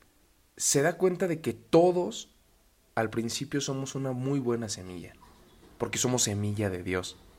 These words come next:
Cuando va pasando el tiempo, algo nos ocurre. Y sería bueno preguntarnos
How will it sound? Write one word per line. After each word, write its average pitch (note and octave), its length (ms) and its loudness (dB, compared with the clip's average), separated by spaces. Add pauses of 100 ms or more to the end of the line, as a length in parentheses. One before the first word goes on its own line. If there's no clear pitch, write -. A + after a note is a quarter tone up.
(1120)
Cuando G#2+ 680 6 (280)
va C3+ 120 4
pasando D#3+ 340 2
el D3 80 -2
tiempo, A2+ 460 -2 (1800)
algo C3+ 240 6
nos A2+ 160 -2
ocurre. - 340 -8 (1700)
Y A#2+ 200 4
sería B2 320 4
bueno F3 260 2
preguntarnos A2 920 -2